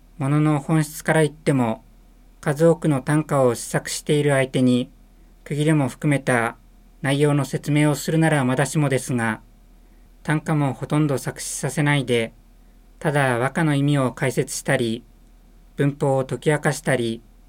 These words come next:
ましてや区切れを発見させることに何の意味があるのやら、さっぱりわかりません。和歌のことを知ってもらいたければ、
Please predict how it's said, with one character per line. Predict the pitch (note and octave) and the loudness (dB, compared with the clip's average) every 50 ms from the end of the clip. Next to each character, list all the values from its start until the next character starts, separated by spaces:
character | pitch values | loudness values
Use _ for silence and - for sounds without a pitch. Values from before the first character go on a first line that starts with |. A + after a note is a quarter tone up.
| - - - - - - - - | -20 -20 -20 -20 -20 -20 -14 -6
ま | - C#3+ | -6 -6
し | C#3 - | -6 -6
て | - - D#3 | -4 0 0
や | D3+ C#3+ C3+ B2 A2+ - | 2 2 2 0 -2 -4
区 | - - C#3 | -8 -6 -4
切 | D#3+ | 2
れ | D#3 D#3+ | 2 4
を | D#3 C#3 B2 | 4 4 2
発 | - - C3 - - | 0 -2 -6 -6 -2
見 | - D3+ C#3+ | -2 -2 -2
さ | D3 D#3+ C3+ | -2 -4 -2
せ | - D3+ | -2 -2
る | C#3+ C3 | -2 -2
こ | - D3 | -4 -2
と | - D3 | 0 0
に | C3+ B2+ A#2+ A2+ B2 - - - - - - - - - - - - - - | 2 2 0 0 -2 -6 -12 -20 -20 -20 -20 -20 -20 -20 -20 -20 -20 -8 -2
何 | D3 D3 D#3 D#3 | 0 2 2 2
の | D3 | 2
意 | C#3 C3+ | 2 2
味 | C#3 D3 D3+ | 2 2 2
が | C#3 C#3 C3+ | 2 2 0
あ | C3+ | 2
る | C#3 | 2
の | C#3+ C#3+ C#3+ | 2 2 2
や | C#3 C3+ B2+ | 2 2 2
ら、 | A#2+ A#2 A2 A2 A#2 - - - - - - - - - | 2 2 2 0 -2 -4 -12 -20 -20 -20 -20 -20 -20 -20
さ | - - C#3+ | -10 -8 -8
っ | - - - | -8 -2 -2
ぱ | D#3 | 0
り | D#3 D#3 D3+ C#3 | 2 2 2 2
わ | B2 A#2+ | 2 0
か | - C3+ | 2 0
り | B2 B2 | 2 2
ま | B2 A#2+ | 2 0
せ | A#2 - - A#2+ A2+ | 0 -2 -4 -2 -2
ん。 | A2 G#2+ G#2 - - - - - - - - - - - - - - - - - - - - - - _ - - - - - - - - - - - - - - - - - - _ - - - - - - - - - - - - - - - - - - - - - | -4 -4 -6 -10 -18 -20 -20 -20 -20 -20 -20 -20 -20 -20 -20 -20 -20 -20 -20 -20 -20 -20 -20 -20 -20 _ -20 -20 -20 -20 -20 -20 -20 -20 -20 -20 -20 -20 -20 -20 -20 -20 -20 -20 _ -20 -20 -20 -20 -20 -20 -20 -20 -20 -20 -20 -20 -20 -20 -20 -20 -20 -20 -20 -20 -8
和 | - D3 | -8 -6
歌 | - - E3+ | -2 0 2
の | E3+ D#3+ | 2 2
こ | E3 D#3 C#3 | 0 -2 0
と | - D3+ C#3+ | 0 2 2
を | C3 | 0
知 | A#2 - | -2 -4
っ | - | -6
て | - D#3+ | -4 -2
も | D3 D3+ D3 | 0 2 2
ら | D3 | 2
い | D3 D3 | 2 0
た | - | -2
け | D3 - C#3+ | -2 -2 -2
れ | C#3+ C3+ | 0 0
ば、 | A#2 B2 A2+ A2+ - - | 0 0 0 0 -2 -4